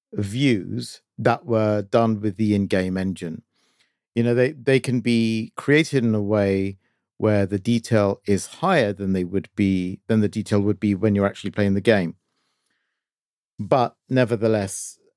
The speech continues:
um, it looks better than when you're playing because they can ensure that the draw distance isn't too far and so on. So you never get to see any pop in, and you can add a bit more detail as a result.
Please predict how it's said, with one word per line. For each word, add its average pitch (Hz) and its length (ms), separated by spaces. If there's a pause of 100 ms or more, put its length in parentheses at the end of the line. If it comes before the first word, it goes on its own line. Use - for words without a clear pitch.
(100)
um, 98 640
it 117 180
looks 120 240
better 101 340
than 95 220
when 90 140
you're 90 140
playing 87 420
because 90 320
they 90 140
can 87 220
ensure 87 400
that 85 200
the 95 80
draw 87 220
distance 80 500
isn't 80 240
too 80 180
far 82 380
and 71 140
so 76 220
on. 76 100
So - 160
you 101 60
never 98 180
get - 180
to - 60
see 90 180
any 85 160
pop - 320
in, 85 260
and 80 160
you - 60
can 87 180
add 85 140
a - 60
bit 85 160
more 82 160
detail 82 440
as 78 100
a - 40
result. 85 480